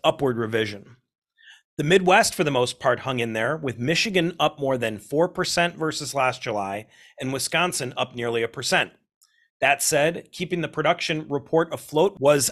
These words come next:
Idaho, up two percent year on year in the country's number three state, and New York, up three point seven percent in the fifth highest producing state.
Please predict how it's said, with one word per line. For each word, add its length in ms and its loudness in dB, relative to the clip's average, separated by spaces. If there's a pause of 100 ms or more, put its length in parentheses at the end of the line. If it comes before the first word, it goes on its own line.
Idaho, 720 0
up 220 0
two 180 -2
percent 540 -2
year 260 2
on 160 2
year 240 -2
in 160 -8
the 80 -4
country's 500 -8
number 280 -4
three 280 -8
state, 560 -8
and 140 -6
New 60 -4
York, 760 4
up 200 -2
three 380 -2
point 360 -6
seven 320 -2
percent 580 -6 (260)
in 120 -6
the 80 -2
fifth 420 0
highest 560 -2
producing 460 -8
state. 340 -6